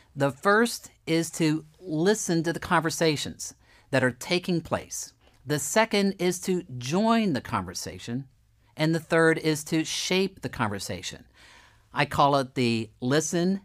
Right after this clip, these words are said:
join, and shape model. Let me explain each of these.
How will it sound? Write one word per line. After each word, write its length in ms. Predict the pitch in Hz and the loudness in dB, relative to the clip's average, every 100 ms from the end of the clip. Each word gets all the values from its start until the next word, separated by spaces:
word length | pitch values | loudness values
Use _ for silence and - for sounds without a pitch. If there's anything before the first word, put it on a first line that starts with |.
| _ 113 | _ -12
join, 540 | 110 123 120 127 156 - - | -2 2 4 2 -2 -6 -4
and 300 | 139 147 139 | -2 -2 -4
shape 360 | - 175 160 - | -2 -2 -2 -6
model. 400 | 107 98 85 82 _ _ _ - _ _ | -4 -4 -6 -12 _ _ _ -20 _ _
Let 180 | 143 175 | 2 4
me 120 | 185 | 4
explain 480 | 170 - - 131 117 | 0 -4 0 2 2
each 160 | 101 104 | 0 -8
of 80 | |
these. 340 | 82 80 - | -10 -16 -20